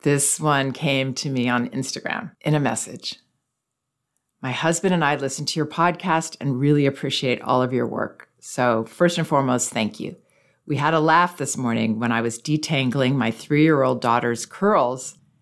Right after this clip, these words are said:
and she very calmly looked at me and said,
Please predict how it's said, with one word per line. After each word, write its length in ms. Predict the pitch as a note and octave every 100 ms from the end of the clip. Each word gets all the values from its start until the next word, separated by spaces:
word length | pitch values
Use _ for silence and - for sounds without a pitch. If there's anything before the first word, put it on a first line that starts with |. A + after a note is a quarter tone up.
| _ _
and 520 | D3 D3 C#3+ C3+ C3+ B2+
she 200 | - C#3
very 340 | D3+ E3+ G3
calmly 500 | G3 - F#3 F3 C#3
looked 260 | B2 F3 C#3+
at 120 | -
me 160 | A2+
and 140 | A#2+ G#2+
said, 420 | - A2 A2